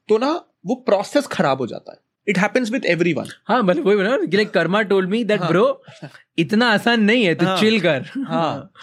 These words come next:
Speaker 1: मेरे लिए ना पैसा कमाना वो है कि अगर आप किसी स्टॉक में पैसा कमाएं and you can say with confidence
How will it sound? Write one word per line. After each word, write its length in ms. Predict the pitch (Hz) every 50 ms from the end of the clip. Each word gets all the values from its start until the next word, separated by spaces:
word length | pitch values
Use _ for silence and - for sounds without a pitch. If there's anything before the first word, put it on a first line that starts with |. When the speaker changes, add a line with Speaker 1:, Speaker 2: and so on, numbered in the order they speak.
| - - - - -
Speaker 1:
मेरे 280 | 147 175 226 269 320 330
लिए 200 | 262 214 175 139
ना 100 | 170 226
पैसा 360 | - - 151 147 151 208 214
कमाना 340 | 208 190 185 185 185 202 202
वो 240 | 170 143 143 175
है 240 | 185 143 139 156 254 - _ _ _ _ _
कि 300 | - 208 208 214 226 - - - 165
अगर 260 | 170 170 208 226 226
आप 300 | 214 202 208 214 214 _ _ _ -
किसी 200 | 208 - 220 196
स्टॉक 240 | - 208 196 202
में 80 | 208 208
पैसा 240 | 185 170 160 - 196
कमाएं 360 | - 196 170 156 175 240 320 - _ _ _ _ 170
and 220 | 185 190 190 190
you 140 | 214 190 214
can 120 | 233 233
say 280 | 240 240 - 220 208 220
with 20 |
confidence 800 | 247 233 - - - 165 156 156 151 - 226 208 185 185 220 247